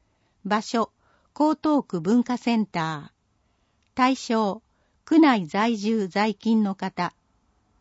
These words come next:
定員二百五十人。申し込み順。講師、山田実、筑波大学人間系教授。申し込み、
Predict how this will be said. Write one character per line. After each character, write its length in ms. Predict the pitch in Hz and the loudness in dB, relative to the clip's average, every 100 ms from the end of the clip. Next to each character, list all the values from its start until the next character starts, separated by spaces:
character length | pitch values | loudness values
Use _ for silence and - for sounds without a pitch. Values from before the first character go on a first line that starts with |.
| _ _ _ | _ _ _
定 260 | 277 285 285 | 2 4 6
員 380 | 262 247 220 - _ 214 | 6 6 2 -6 _ 0
二 180 | 247 | 2
百 240 | 294 294 254 | 2 2 0
五 120 | 269 | 0
十 300 | 202 277 247 | 2 2 2
人。 320 | 185 160 143 - _ _ 220 | 0 -2 -6 -10 _ _ 0
申 220 | 254 277 | 2 2
し 100 | - | 0
込 140 | - | -2
み 160 | 214 202 | 0 0
順。 300 | 180 180 - _ _ _ _ _ _ _ _ | -4 -6 -8 _ _ _ _ _ _ _ _
講 260 | - 311 254 | 0 2 2
師、 360 | - 165 - _ _ _ _ - | -4 -10 -12 _ _ _ _ -2
山 320 | 220 254 285 | 4 4 6
田 140 | 285 | 4
実、 540 | 254 254 233 214 202 - _ _ _ _ _ | 4 4 4 0 -2 -6 _ _ _ _ _
筑 260 | - - 311 | -18 -4 0
波 160 | 302 285 | 0 2
大 240 | 277 220 | 0 0
学 260 | 196 - 175 | -4 -6 0
人 300 | 214 269 277 | 4 6 6
間 240 | 285 254 | 4 2
系 260 | - 254 - | 0 -4 -4
教 280 | 247 226 | -4 -4
授。 240 | 160 143 - _ _ _ _ _ _ _ _ _ _ _ _ - | -4 -10 -16 _ _ _ _ _ _ _ _ _ _ _ _ -4
申 220 | 226 285 | 2 2
し 140 | 294 - | 2 -2
込 160 | 254 | 0
み、 200 | 233 233 | 0 -2